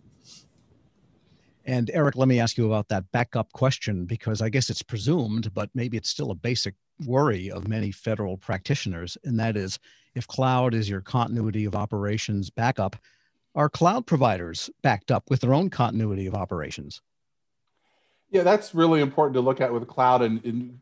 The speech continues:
Speaker 2: combine that with the agility, because when you do a cloud service provider, you need to look at that availability. And one way I recommend customers is look at the service level agreements the cloud providers have. If your cloud provider doesn't have a service level agreement for uptime, you have an issue.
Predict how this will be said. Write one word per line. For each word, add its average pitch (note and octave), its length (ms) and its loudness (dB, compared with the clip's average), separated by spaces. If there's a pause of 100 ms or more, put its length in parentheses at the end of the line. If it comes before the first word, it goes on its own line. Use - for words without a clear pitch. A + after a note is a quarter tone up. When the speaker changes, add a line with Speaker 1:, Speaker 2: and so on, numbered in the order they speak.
Speaker 2:
combine C3+ 360 4
that C3 120 4
with A#2+ 120 -2
the A#2+ 140 -2
agility, A2+ 560 4
because A2 380 -8
when A#2+ 140 -8
you A2+ 80 -4
do C3+ 180 0
a C#3 60 2
cloud B2 320 2
service A2+ 240 -4
provider, A2 500 -2 (360)
you B2+ 60 0
need C#3 140 2
to C3 80 2
look C3+ 180 4
at A#2 100 -2
that A#2 180 4
availability. A2+ 800 4
And G2+ 120 -6
one B2 160 0
way C3 140 2
I G#2+ 220 -2 (100)
recommend A2+ 380 -6
customers C3+ 440 -2
is G#2 120 -10
look B2 180 -2
at B2+ 80 -12
the A#2+ 80 -14
service B2+ 340 -6
level A2+ 200 0
agreements G#2 420 -6
the - 120 -18
cloud A#2 260 0
providers A2 440 0
have. A#2+ 340 2 (380)
If B2+ 140 -4
your B2+ 100 -4
cloud C#3+ 260 4
provider C#3 380 2
doesn't C#3 280 0
have C#3 180 -2
a A#2+ 60 0
service C3 400 -4
level B2 240 2
agreement B2 420 -2
for A2+ 220 -4
uptime, A2+ 680 0 (400)
you B2+ 140 0
have B2+ 140 4
an A2 100 0
issue. G#2+ 340 -2